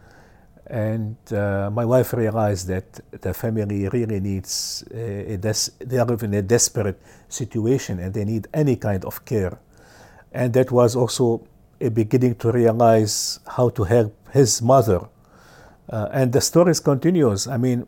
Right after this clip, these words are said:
my wife was recently in the, uh, earthquake hit area in Syria that was hit recently.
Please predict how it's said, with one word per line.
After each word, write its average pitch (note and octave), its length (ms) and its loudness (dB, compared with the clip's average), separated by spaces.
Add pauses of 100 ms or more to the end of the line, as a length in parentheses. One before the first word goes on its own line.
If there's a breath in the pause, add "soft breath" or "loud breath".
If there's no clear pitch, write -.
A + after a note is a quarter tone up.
my C3 160 0
wife C3 260 6
was B2 200 2
recently B2 640 0
in A#2 200 -4
the, A2+ 340 -2 (600 soft breath)
uh, G2+ 300 -6
earthquake C3+ 800 -2
hit - 640 -6
area C3+ 400 2
in G2 120 -2
Syria G2+ 480 -2
that A2 160 -8
was G2+ 160 -4
hit A2+ 320 -4
recently. A#2 600 -2